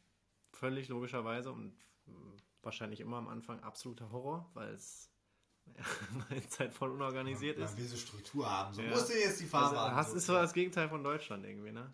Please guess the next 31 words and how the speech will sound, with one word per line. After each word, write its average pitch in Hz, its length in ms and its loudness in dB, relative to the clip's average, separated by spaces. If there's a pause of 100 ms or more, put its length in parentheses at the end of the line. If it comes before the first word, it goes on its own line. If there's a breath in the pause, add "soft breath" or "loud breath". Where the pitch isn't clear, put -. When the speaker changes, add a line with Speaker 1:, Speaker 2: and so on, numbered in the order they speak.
Speaker 1:
Aber, 110 1000 0
äh, - 60 -20 (480 loud breath)
irgendwie, 143 380 2
wenn 143 140 4
du 135 80 6
halt 123 180 4
aktiv 123 380 -6
fährst, 143 260 0
macht's 127 180 -6
auch 131 100 -6
irgendwie 123 260 -6
Spaß. 117 440 -8 (520 soft breath)
Ich - 80 -18
muss 139 120 2
sagen, 156 280 4 (160)
ich, - 320 -10
ich - 100 -16
glaub, 135 180 -2
deswegen 139 320 -4
sind 135 100 -4
Italiener 131 460 -4
auch 123 140 -10 (320)
bessere 165 400 0
Autofahrer 143 480 -2
als 123 160 -2
Deutsche, 135 300 -4
weil 123 80 2
die 123 120 -4
aktiver 120 600 -8
fahren 98 460 -10 (360)
müssen. 123 480 -4